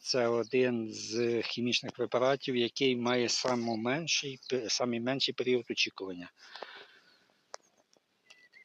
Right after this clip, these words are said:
Десять-дванадцять днів. Можна їсти плоди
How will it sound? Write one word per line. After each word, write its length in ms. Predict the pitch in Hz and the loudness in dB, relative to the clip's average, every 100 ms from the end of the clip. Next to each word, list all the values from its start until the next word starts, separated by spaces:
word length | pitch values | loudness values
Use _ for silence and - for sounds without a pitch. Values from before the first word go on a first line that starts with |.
| _ _ _ - _ | _ _ _ -20 _
Десять-дванадцять 1000 | 110 139 147 120 107 117 120 120 - 113 | 0 2 4 0 0 0 0 0 -4 -4
днів. 280 | 104 92 92 - - - | -4 -4 -8 -14 -18 -8
Можна 340 | 123 139 131 | -2 0 2
їсти 540 | 123 127 131 - 127 117 | 2 2 -2 0 0 0
плоди 520 | - 113 123 117 110 | 0 2 4 2 2